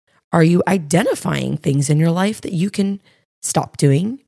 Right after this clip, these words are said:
and make room for the things that you can start doing that fill your cup up? This is where we talk about drains and charges. So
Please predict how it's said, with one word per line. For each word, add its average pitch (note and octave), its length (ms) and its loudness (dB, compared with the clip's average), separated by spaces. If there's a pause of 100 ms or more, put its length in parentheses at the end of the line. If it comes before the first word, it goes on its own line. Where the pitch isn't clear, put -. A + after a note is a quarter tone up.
(540)
and E3+ 380 4
make D#3 220 4
room E3 320 6 (100)
for F3 120 -6
the F3 100 -2
things D#3 260 0
that - 100 -2
you D#3 80 2
can F#3+ 240 -2 (120)
start C#4 360 -6
doing - 320 -2 (340)
that - 320 0
fill F3+ 200 4
your F3+ 140 6
cup - 280 -6
up? - 240 -4 (180)
This - 160 0
is G3+ 120 -6
where G3 80 -2
we E3+ 80 0
talk E3+ 180 -4
about E3+ 200 -2
drains D3+ 400 2
and D3+ 120 0
charges. - 540 -4 (360)
So G3 380 -2